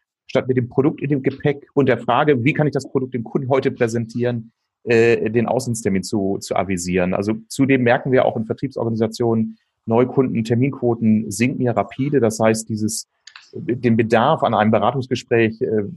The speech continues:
haben ja viele Unternehmen nicht aufgrund der Digitalisierung, wie Sie sagen. Sie haben ja mehrfach, äh, jetzt, äh, hier schon in diesem Gespräch und auch, äh, in den Kontexten, in denen ich Sie kennengelernt habe, immer wieder das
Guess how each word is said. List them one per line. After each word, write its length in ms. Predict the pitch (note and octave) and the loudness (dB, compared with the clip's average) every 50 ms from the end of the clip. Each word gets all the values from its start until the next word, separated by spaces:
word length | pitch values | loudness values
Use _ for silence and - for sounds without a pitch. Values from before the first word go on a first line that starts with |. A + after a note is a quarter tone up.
| - | -12
haben 220 | - - A#2+ C#3 D3+ | -4 -2 0 2 2
ja 80 | C#3 | 0
viele 160 | - - C3+ | 0 -2 -4
Unternehmen 340 | C3 A#2+ C3 B2 B2 B2+ B2+ | -2 -2 0 2 2 2 2
nicht 180 | B2+ B2 A#2+ - | 2 0 0 -2
aufgrund 280 | A2+ - - B2+ B2+ | -4 -2 -2 0 2
der 80 | B2+ A#2 | 2 2
Digitalisierung, 720 | G#2+ A2 G#2+ A2 - A#2+ G#2+ G#2 G2 G#2+ A#2+ C#3 C#3+ B2+ | 2 0 -2 -2 0 0 -2 0 0 0 0 0 0 0
wie 60 | C3 | -4
Sie 100 | B2+ C3 | -6 -6
sagen. 460 | B2+ - B2 A#2 A#2 A#2+ A#2+ B2 B2 - _ _ _ _ _ _ | -6 -4 -2 -2 -2 -2 -2 -4 -8 -8 _ _ _ _ _ _
Sie 140 | - B2 A#2+ | -2 0 2
haben 140 | D#3 F#3 F#3 | 2 4 4
ja 80 | D#3+ | 4
mehrfach, 480 | C#3+ B2+ C3+ D3+ E3+ F3+ - E3 D#3 - - - | 4 4 4 4 4 2 2 0 -2 -2 -4 -6
äh, 140 | F#2 F2+ | -4 -4
jetzt, 460 | E2+ - - C3 C3 - - - - _ _ _ | -2 0 0 0 0 -2 -6 -8 -10 _ _ _
äh, 120 | - - - - - | -8 -8 -8 -8 -10
hier 260 | - - D#3+ E3+ G3 | -8 -2 2 2 2
schon 200 | G3 - E3 C3+ | 2 2 -2 -4
in 80 | - C3 | -4 -4
diesem 180 | D#3 E3+ F3 D#3+ | -4 -4 -2 -2
Gespräch 500 | D#3 D3 - - - D3+ D3+ D3 D3 - | -2 -4 -4 -2 2 2 2 2 2 -2
und 160 | C#3+ C3 - | -6 -4 -2
auch, 240 | - C3 B2+ - - | -2 -4 -2 -2 -2
äh, 300 | - A#2+ C3 B2+ B2 B2 B2 - - - _ - | 0 2 2 2 0 0 -4 -8 -20 -20 _ -2
in 80 | - C3 | 0 0
den 80 | C3 | 0
Kontexten, 560 | C3 - D3 C#3 C#3+ C#3 - - - C#3+ C#3 | 2 0 0 2 2 0 0 -2 -6 -4 -4
in 140 | C3+ - C3+ | -4 -4 -4
denen 160 | B2+ C3+ C3 | -2 -2 -2
ich 80 | C3 C3 | -2 -2
Sie 100 | C3 A2+ | -4 -4
kennengelernt 400 | - D3+ D#3+ D3 C#3+ C#3+ C#3+ C#3+ | -2 0 0 2 2 2 2 2
habe, 180 | C#3+ C3+ C3+ - | 2 0 0 0
immer 180 | D3 D#3 C#3 | -2 -2 0
wieder 120 | C#3 C3+ C3 | 2 2 2
das 180 | B2+ B2 - | 2 0 -4